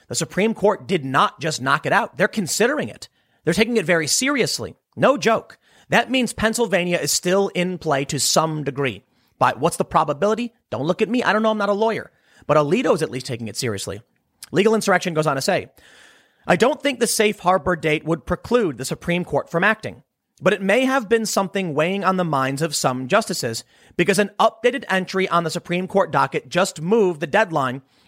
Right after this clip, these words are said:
to nine A M Tuesday, December eighth. Response to application twenty A ninety-eight,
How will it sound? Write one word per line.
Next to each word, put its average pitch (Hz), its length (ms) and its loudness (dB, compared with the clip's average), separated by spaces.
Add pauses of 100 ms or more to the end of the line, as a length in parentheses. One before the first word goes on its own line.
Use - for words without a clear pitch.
to 190 140 0
nine 180 440 2
A 220 220 2
M 156 280 0
Tuesday, 185 420 -2
December 143 460 -2
eighth. 185 340 -2 (440)
Response 180 500 0
to - 140 -4
application 185 640 0
twenty 202 380 -2
A 147 400 0
ninety-eight, 135 840 -2